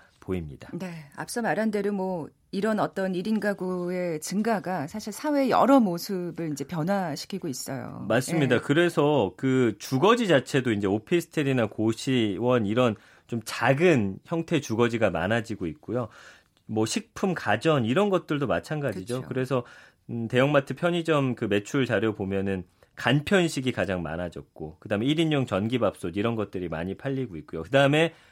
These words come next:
Speaker 1: 렌탈 시장의 어떤 성장인데 이천육 년에 삼조 원에서 이천십이 년에 십 조 원 규모로 성장했거든요. 사기보다는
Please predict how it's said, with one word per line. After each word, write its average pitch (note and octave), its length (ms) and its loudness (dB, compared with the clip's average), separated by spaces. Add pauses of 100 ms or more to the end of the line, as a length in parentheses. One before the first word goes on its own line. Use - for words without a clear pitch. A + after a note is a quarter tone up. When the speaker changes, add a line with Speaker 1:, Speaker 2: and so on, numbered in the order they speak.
(180)
Speaker 1:
렌탈 D3 460 4
시장의 G#2 920 0
어떤 E2+ 520 -6
성장인데 C3 680 -2
이천육 A2+ 400 0
년에 C3+ 240 2
삼조 E3+ 380 -2
원에서 D3+ 380 0 (360)
이천십이 C#3+ 540 -2
년에 C3+ 180 2
십 - 240 -8
조 A3 80 0
원 G3 160 2
규모로 C3 260 0
성장했거든요. A2 800 -8 (220)
사기보다는 E3+ 840 -2